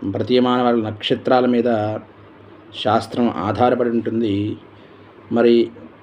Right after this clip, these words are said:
నక్షత్రాలు ఇరవై ఏడు, అందులో ప్రధానంగా నక్షత్రం, ప్రథమ నక్షత్రం, అశ్విని నక్షత్రం. ప్రతి నక్షత్రానికి నాలుగు పాదాలు ఉంటాయి. మరి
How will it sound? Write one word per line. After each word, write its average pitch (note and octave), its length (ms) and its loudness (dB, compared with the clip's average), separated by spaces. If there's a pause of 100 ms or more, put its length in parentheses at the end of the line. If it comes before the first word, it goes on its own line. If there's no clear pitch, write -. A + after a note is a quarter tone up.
నక్షత్రాలు B2+ 680 0
ఇరవై A2+ 300 2
ఏడు, A2+ 420 2 (960)
అందులో A2+ 200 2
ప్రధానంగా A#2+ 720 0
నక్షత్రం, A#2 540 -4
ప్రథమ A2+ 260 -2
నక్షత్రం, A#2 640 -2
అశ్విని A#2 360 -4
నక్షత్రం. A2 480 -8 (1400)
ప్రతి B2 240 2
నక్షత్రానికి C3 580 0
నాలుగు A#2 260 0
పాదాలు G#2+ 360 0
ఉంటాయి. F#2 260 -10 (1600)
మరి B2+ 460 6